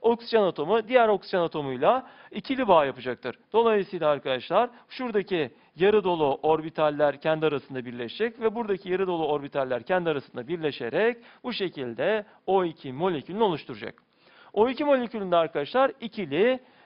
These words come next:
e, kovalent bağ vardır. Daha sonraki ilerleyen ünitelerimizde de göreceğiz. Bu bağlardan birincisine sigma bağ, diğerine de pi bağ diyeceğiz. Şimdi arkadaşlar azot molekülünün,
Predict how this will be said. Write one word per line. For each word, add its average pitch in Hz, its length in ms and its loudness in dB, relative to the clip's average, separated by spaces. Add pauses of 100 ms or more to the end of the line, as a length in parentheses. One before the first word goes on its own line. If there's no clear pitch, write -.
e, 147 340 0
kovalent 170 560 2
bağ 156 220 6
vardır. 123 420 2 (260)
Daha 262 180 4
sonraki 233 380 -2
ilerleyen 214 560 2
ünitelerimizde 196 640 0
de 175 60 0
göreceğiz. 151 440 2 (220)
Bu 233 160 -4
bağlardan 185 600 4 (240)
birincisine 185 680 -4
sigma 214 400 0
bağ, 226 320 4
diğerine 151 380 0
de 226 220 -2 (100)
pi 185 200 -2
bağ 117 200 4
diyeceğiz. 107 280 -10 (960)
Şimdi 262 280 0
arkadaşlar 214 520 2
azot 262 280 2
molekülünün, 190 680 0